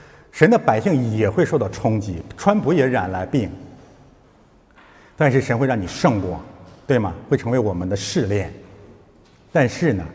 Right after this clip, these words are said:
总体上来讲，恶人作王一定会伴有天灾和瘟疫，你要做好准备。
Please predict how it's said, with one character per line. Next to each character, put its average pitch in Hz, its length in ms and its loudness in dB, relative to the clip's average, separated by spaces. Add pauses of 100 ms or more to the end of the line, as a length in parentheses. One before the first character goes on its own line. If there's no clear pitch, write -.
(480)
总 185 200 4
体 156 80 0
上 117 160 0
来 101 160 2
讲， 101 220 -4 (140)
恶 226 260 6
人 104 240 0
作 127 240 0
王 90 460 -4 (320)
一 131 200 -2
定 180 120 0
会 135 120 4
伴 127 240 -2
有 92 140 -2
天 117 300 0
灾 107 180 -2
和 104 120 -4
瘟 101 240 -2
疫， 117 280 -2 (100)
你 107 80 -4
要 113 100 0
做 110 140 -4
好 101 120 -2
准 101 260 -8
备。 90 180 -10